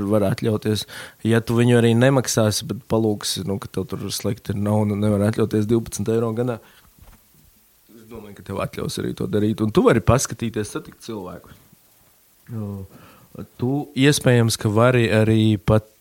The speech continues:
jau, nu, ja tevi kaut kas satrauc, kaut kāda tēma. Mums pat ir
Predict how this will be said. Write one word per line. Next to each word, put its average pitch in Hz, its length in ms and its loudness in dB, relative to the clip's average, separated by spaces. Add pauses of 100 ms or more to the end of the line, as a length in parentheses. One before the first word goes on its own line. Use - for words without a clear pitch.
(140)
jau, 117 560 6 (560)
nu, 110 160 4
ja 107 80 2
tevi 113 240 2
kaut 110 160 0
kas - 160 -2
satrauc, 95 540 0 (500)
kaut 120 220 2
kāda 104 240 -4
tēma. 110 400 0 (680)
Mums 147 180 4
pat - 220 -2
ir 143 80 -2